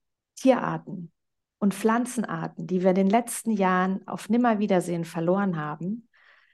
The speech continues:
dass die nie einen Preis hatten. Die hatten nie einen Preis, um unser Leben, so wie es jetzt ist, ähm, so komfortabel gestalten zu lassen.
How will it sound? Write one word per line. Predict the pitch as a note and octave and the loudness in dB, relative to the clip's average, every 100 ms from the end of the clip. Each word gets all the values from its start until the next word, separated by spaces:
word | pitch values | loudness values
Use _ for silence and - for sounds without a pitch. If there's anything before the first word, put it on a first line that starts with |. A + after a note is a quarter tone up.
| _ _ | _ _
dass | F#3 F#3 | -2 2
die | G3+ | 6
nie | A3 B3+ | 6 6
einen | B3 | 2
Preis | - G#3+ A3 - | 2 2 2 -2
hatten. | D3 - D3 - _ _ _ _ _ G#3+ | -6 -8 -16 -18 _ _ _ _ _ 2
Die | G3+ | 4
hatten | G#3+ A#3 A3+ | 4 4 6
nie | C4 D#4+ | 6 4
einen | - A#3+ A#3 G#3+ G3+ | 2 2 4 2 -2
Preis, | - - F3 F#3 A#3+ E4 F#4 - - - _ _ _ _ _ _ _ _ _ | -6 -2 0 2 2 2 -2 -6 -12 -18 _ _ _ _ _ _ _ _ _
um | - A#3+ A#3+ A#3+ - - - _ _ | 4 6 6 4 -2 -12 -20 _ _
unser | - B3 C#4+ B3 A3+ | 2 4 4 4 4
Leben, | G3+ G3+ G#3 A#3+ B3+ B3+ | 4 2 2 0 -2 -4
so | G#3 G3+ | -4 -4
wie | G3 F3 | -2 -4
es | F3 | -4
jetzt | G3 A3+ A3+ - | -2 -2 -4 -6
ist, | G#3+ B3+ B3 - - - _ _ _ _ | 0 0 -2 -12 -18 -20 _ _ _ _
ähm, | - F#3+ F3+ F3 | -2 0 0 -2
so | F3 G3 | -4 -2
komfortabel | - G3+ G3 F#3+ - F#3+ G#3+ A3+ | 2 2 2 -2 -2 0 2 0
gestalten | G#3 - E3 F3+ - | -2 -4 -4 -4 -4
zu | F3+ F3+ | -6 -6
lassen. | D#3+ D3+ - - F3+ | -6 -6 -10 -12 -14